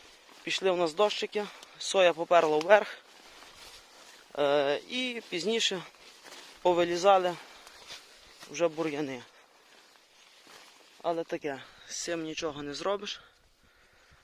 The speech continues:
Вже що маємо, те маємо, будемо вже, е, працювати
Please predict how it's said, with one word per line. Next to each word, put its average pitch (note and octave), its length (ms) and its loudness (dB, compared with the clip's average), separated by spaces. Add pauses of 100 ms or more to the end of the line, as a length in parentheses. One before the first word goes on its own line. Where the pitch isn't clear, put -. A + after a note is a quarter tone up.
Вже D#3 200 -2
що E3+ 140 -4
маємо, D#3+ 360 -2
те E3 140 -4
маємо, F3 340 0
будемо D#3+ 360 -4
вже, D3+ 260 0 (1600)
е, E3 480 -2 (260)
працювати F3+ 680 2